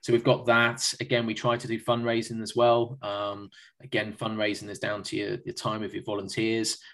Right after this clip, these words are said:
Um, and most of us are, are, are flat out, um, running the club. Now, the other thing I must say about the football club is we're all our volunteers. No one at the football club gets paid. Um, it's all for the love of the game.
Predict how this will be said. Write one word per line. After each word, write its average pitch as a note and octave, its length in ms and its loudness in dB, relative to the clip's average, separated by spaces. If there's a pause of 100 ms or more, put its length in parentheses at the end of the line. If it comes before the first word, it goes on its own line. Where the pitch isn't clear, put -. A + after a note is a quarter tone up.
(140)
Um, G2 720 -4 (840)
and A2 120 -2
most A2 260 2
of F#2 100 -6
us - 220 0
are, G2+ 240 -2
are, - 240 -4
are - 60 -12
flat - 360 -6
out, G#2 460 -2
um, G2 360 -6
running G2+ 300 2
the G2 60 -6
club. G2 320 0
Now, G#2 240 2 (320)
the B2 60 6
other B2+ 100 6
thing B2 180 2
I G#2 40 -2
must G2 180 -4
say G#2 140 4
about G2 180 0
the F#2 80 -12
football G2 300 -4
club G#2 240 0
is F#2 100 -4
we're G#2+ 220 -2
all A2+ 260 6
our G#2 180 6
volunteers. G2 760 -4
No A2 180 0
one G#2+ 140 -2
at - 80 -6
the - 40 -10
football G2 240 -4
club - 220 -4
gets - 200 -2
paid. A#2+ 380 6 (380)
Um, G2 640 0
it's - 160 -6
all G#2 100 2
for - 120 -10
the G#2 80 -2
love G#2 300 4
of - 60 -4
the G2+ 60 -4
game. G#2+ 460 0